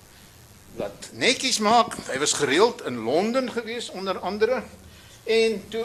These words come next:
eh, na sy dood is hierdie taamlik aaklige skildery gemaak wat daar in die Janie Marais huis hang. Daar is die grafte, die baie deftige grafte van die Marais familie, hier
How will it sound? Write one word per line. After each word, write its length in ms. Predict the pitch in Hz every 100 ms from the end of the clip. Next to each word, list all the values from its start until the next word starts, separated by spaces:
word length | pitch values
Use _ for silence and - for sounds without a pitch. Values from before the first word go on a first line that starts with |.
| 233
eh, 140 | 233
na 200 | 156 165
sy 200 | 165 165 127
dood 240 | 147 160
is 120 | - 135
hierdie 220 | 139 135
taamlik 400 | 175 165 160 156
aaklige 460 | 165 165 160 147 151
skildery 580 | - 139 120 120 147 190
gemaak 460 | 190 175 165 156 - - - - - - 143
wat 140 | 139
daar 380 | 127 131 143 143
in 120 | 131
die 160 | 127 113 110
Janie 280 | 131 139 135
Marais 420 | 123 110 113 104 110
huis 240 | 180 - - - - - 151
hang. 240 | 190 170 - - - - - - - - 139
Daar 300 | 180 240 208
is 160 | -
die 100 | 170 156
grafte, 580 | - 240 208 - 165 110
die 100 | 113
baie 460 | 120 - - 156 139
deftige 520 | - 120 - 127 - 113
grafte 480 | 131 123 - 131
van 180 | 120 139
die 80 | 113
Marais 400 | 113 104 127 135
familie, 540 | 147 117 117 226 254 - - - - -
hier 200 | 135